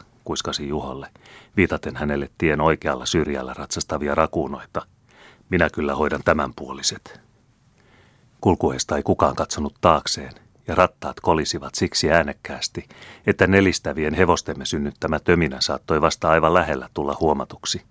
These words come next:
Olimme noin kahdeksan sylen päässä rakuunoista, kun ojensin muskettini jälkimmäisenä ratsastavaa kohti. Juho seurasi esimerkkiäni, ja peräkkäin pamahtivat laukauksemme. Molemmat jäljinä ratsastavat rakuunat kierähtivät maahan,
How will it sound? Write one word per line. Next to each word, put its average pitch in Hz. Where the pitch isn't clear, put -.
Olimme 78
noin 80
kahdeksan 82
sylen 76
päässä 73
rakuunoista, 80
kun 76
ojensin 76
muskettini 82
jälkimmäisenä 71
ratsastavaa 71
kohti. -
Juho 80
seurasi 76
esimerkkiäni, 71
ja 85
peräkkäin 82
pamahtivat 78
laukauksemme. 78
Molemmat 76
jäljinä 82
ratsastavat 78
rakuunat 80
kierähtivät 76
maahan, 82